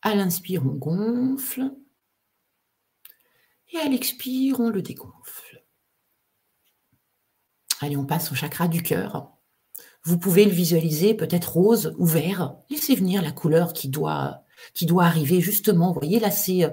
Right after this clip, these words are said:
votre conscience supérieure, c'est vous, la partie de vous qui sait, qui vous montre la couleur. Ça peut être même un mélange des deux. Le cœur, c'est l'amour, c'est la vibration, c'est ce qu'on est. Alors, vous visualisez, euh,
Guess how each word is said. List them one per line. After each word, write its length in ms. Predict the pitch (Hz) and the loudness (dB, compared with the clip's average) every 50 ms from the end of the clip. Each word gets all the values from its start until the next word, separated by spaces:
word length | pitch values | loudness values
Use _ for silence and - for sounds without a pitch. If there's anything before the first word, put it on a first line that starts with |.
| - - - - - _ | -4 -10 -20 -20 -16 _
votre 240 | - 175 190 - - | -2 -2 -2 -2 -2
conscience 420 | - 156 135 - - 202 214 208 - | -2 0 0 2 2 2 2 2 0
supérieure, 500 | - 185 - 190 175 165 156 156 160 - | -2 -2 -2 0 2 2 2 2 2 2
c'est 160 | - 190 185 | 0 2 2
vous, 320 | 165 147 143 165 175 - - _ _ _ _ _ _ _ _ _ _ _ _ - | 2 2 0 -2 -6 -8 -14 _ _ _ _ _ _ _ _ _ _ _ _ -4
la 100 | 127 127 | -4 -4
partie 300 | - - - - - 175 | -4 -6 -8 -6 -2 0
de 100 | 165 156 | 0 0
vous 160 | 151 165 175 | 0 0 -2
qui 160 | 170 - 180 | -2 0 0
sait, 360 | 170 - - 151 151 160 - _ _ _ _ _ _ _ _ _ _ _ - | 0 0 -2 -4 -6 -10 -14 _ _ _ _ _ _ _ _ _ _ _ -4
qui 120 | - 180 | -2 0
vous 120 | 165 160 | 2 4
montre 260 | 156 151 160 160 - - | 4 2 2 0 0 -4
la 80 | - | -6
couleur. 400 | - - - 165 139 113 127 - | -4 -2 0 2 2 2 0 -2
Ça 100 | - 165 | -2 -2
peut 140 | 165 - 214 | 0 0 0
être 80 | 208 202 | 0 2
même 180 | 196 185 175 | 2 2 4
un 80 | 165 165 | 4 6
mélange 440 | 170 160 156 151 139 143 147 151 147 | 6 6 4 4 2 0 -2 -2 -4
des 100 | 147 156 | -4 -2
deux. 220 | 139 131 127 - - - _ _ _ _ _ - _ _ _ - _ _ _ _ - - _ _ _ _ _ _ _ _ _ _ _ _ _ _ _ _ _ _ _ _ | -2 -4 -6 -6 -12 -20 _ _ _ _ _ -20 _ _ _ -20 _ _ _ _ -20 -20 _ _ _ _ _ _ _ _ _ _ _ _ _ _ _ _ _ _ _ _
Le 140 | - 202 208 | 6 6 8
cœur, 320 | 208 214 294 311 302 302 - | 8 6 6 4 4 2 2
c'est 300 | - 214 208 190 190 185 | 2 4 4 6 6 4
l'amour, 440 | 175 170 170 170 214 247 240 233 | 6 6 8 8 8 8 6 6
c'est 100 | - - | 2 -2
la 80 | 170 170 | 0 0
vibration, 540 | 170 175 180 175 139 160 - - 233 240 240 | 0 0 -2 -4 -4 -4 -2 0 0 0 2
c'est 120 | - 185 | 0 -2
ce 100 | 175 - | -2 -2
qu'on 200 | - 180 170 165 | 0 2 2 2
est. 320 | 202 214 208 - - - _ _ _ _ _ _ _ _ _ _ _ _ _ _ - - | 2 0 -2 -8 -12 -16 _ _ _ _ _ _ _ _ _ _ _ _ _ _ -8 -2
Alors, 200 | 156 160 156 160 | -2 -2 0 0
vous 100 | 175 175 | 0 0
visualisez, 840 | 165 185 180 165 170 170 170 175 165 143 151 196 214 226 220 214 170 | 0 -2 -2 0 2 2 2 2 0 2 2 2 2 4 4 2 2
euh, 280 | 151 147 147 143 151 | 0 -2 -4 -4 -6